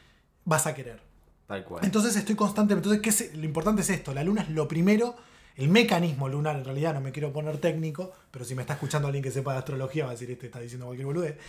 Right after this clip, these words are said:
Speaker 1: El mecanismo lunar
Speaker 2: <laughs> Aunque sea verdad. <laughs> No,
Speaker 1: hay que
Speaker 2: mentira.
Speaker 1: desactivarlo, hay que desa-, para algunas cosas, como todo, para algunas
Speaker 2: Claro.
Speaker 1: cosas soy boludo, para otras no.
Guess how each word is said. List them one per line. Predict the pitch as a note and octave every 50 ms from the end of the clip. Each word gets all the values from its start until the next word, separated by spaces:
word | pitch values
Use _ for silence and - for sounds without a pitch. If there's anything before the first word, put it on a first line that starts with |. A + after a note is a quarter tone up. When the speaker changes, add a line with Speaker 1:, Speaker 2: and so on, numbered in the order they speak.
| - F3 D3 B2
Speaker 1:
El | D3+ F3 D3+ C#3+ E3 E3+ F#3+
mecanismo | A#3 A#3+ A3+ A3 F#3+ F#3 G#3+ G#3 - F3 F3 F3
lunar | F3+ - G3
Speaker 2:
<laughs> | F#3+
Aunque | F3+ - -
sea | - D#3+ D#3+
verdad. | D3+ D3 D3+ E3+ E3+ D#3+ D3 C#3 C#3 - -
<laughs> | -
No, | C#3+
Speaker 1:
hay | C#3+ C#3+ - - - E3
que | D3 - - C#3 C4 B3+
Speaker 2:
mentira. |
Speaker 1:
desactivarlo, | B3+ C4 - - C#4+ - - - A3+ G#3 F#3+ F3 D#3+ C#3+ C3+ C3+ C3 B2+ - - -
hay | - D#3+ D#3+
que | - F#3+ F3+
desa-, | G3 A3+ A3+ A3+ G3+ E3
para | - G3+ G3 G#3+
algunas | A#3+ A#3+ A3 G3+
cosas, | - G3 F3+ F#3+
como | D#3+ E3+ F#3 G3 D#3
todo, | D#3 D3 C3+ C3 C3
para | C#3+ D3
algunas | E3 F3+ F3 F3
Speaker 2:
Claro. | G#3 G3
Speaker 1:
cosas | F3+ D3+
soy | D3+ D3+ D3+
boludo, | D#3 E3+ F#3+ G3 G3+ G3+ F#3 D3+
para | D3 C#3 C#3+
otras | C3+ C3 C#3 C3+ C3
no. | C3+ B2